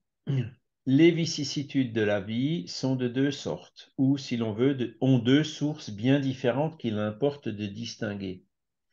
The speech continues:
Les unes ont leur cause dans la vie présente,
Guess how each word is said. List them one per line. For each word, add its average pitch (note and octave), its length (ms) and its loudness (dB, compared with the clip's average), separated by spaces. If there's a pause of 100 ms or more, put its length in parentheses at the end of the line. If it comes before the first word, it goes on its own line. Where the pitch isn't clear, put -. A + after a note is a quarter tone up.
(360)
Les A#2+ 280 2
unes D3+ 300 4
ont B2+ 140 0
leur A#2 200 2
cause C3+ 300 4
dans A2 120 0
la G#2 100 0
vie G2 160 -6
présente, A2+ 720 -4